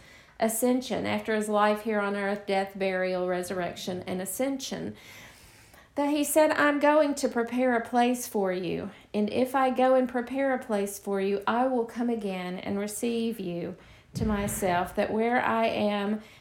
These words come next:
there you may be also." Well, when Jesus said, "I'm going to prepare," surely that means something. He was going to do something to get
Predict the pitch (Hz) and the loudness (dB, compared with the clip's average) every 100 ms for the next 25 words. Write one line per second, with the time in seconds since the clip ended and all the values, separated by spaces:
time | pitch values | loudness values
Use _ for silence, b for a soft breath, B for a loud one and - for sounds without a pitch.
0 | B 208 208 208 214 208 202 196 190 202 | B 0 2 2 2 2 0 0 2 2
1 | 196 185 190 190 - 180 - 202 - B | 2 4 4 2 -4 -6 -4 -8 -10 B
2 | B B B B B B - 285 311 311 | B B B B B B -4 2 6 6
3 | 294 285 277 320 311 311 - 330 370 294 | 6 4 2 0 0 0 6 8 8 6
4 | 269 285 285 277 269 262 233 247 311 349 | 6 8 6 4 0 2 0 0 -2 0
5 | 330 - 294 285 285 285 285 269 294 311 | -2 -4 -2 0 2 2 2 2 2 0
6 | 320 - 190 185 - 180 233 220 214 214 | -4 -4 -4 -4 -6 -2 2 2 2 2
7 | 247 240 240 220 214 269 269 254 196 196 | 2 2 0 0 2 2 0 -2 -2 -2
8 | 196 196 202 196 175 190 220 240 247 | -4 -4 -4 -4 -4 2 2 2 0